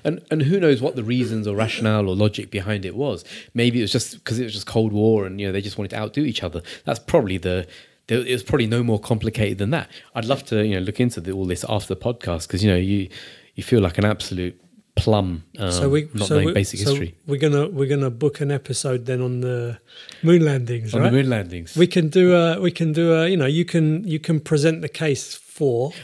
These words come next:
Speaker 1: I'm gonna have to look through the Smith One Rolodex and check out who I know. There must be an astronaut I know or someone in aeronaut-, in fact, I know someone in aeronautics.
Speaker 2: Astronaut is what they're called.
Speaker 1: <laughs>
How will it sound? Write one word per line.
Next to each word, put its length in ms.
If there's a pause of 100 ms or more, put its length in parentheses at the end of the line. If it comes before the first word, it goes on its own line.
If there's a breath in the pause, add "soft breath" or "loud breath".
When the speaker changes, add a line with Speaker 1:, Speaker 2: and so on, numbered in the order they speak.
(140 loud breath)
Speaker 1:
I'm 80
gonna 160
have 120
to 60
look 160
through 140
the 100
Smith 240
One 220
Rolodex 720 (360 loud breath)
and 140
check 180
out 140
who 160
I 140
know. 260 (340 loud breath)
There 120
must 280
be 100
an 60
astronaut 580
I 80
know 220
or 120
someone 260
in 100
aeronaut-, 340 (120 loud breath)
in 100
fact, 160
I 60
know 140
someone 240
in 60
aeronautics. 520
Speaker 2:
Astronaut 960 (160)
is 160
what 120
they're 120
called. 380
Speaker 1:
<laughs> 40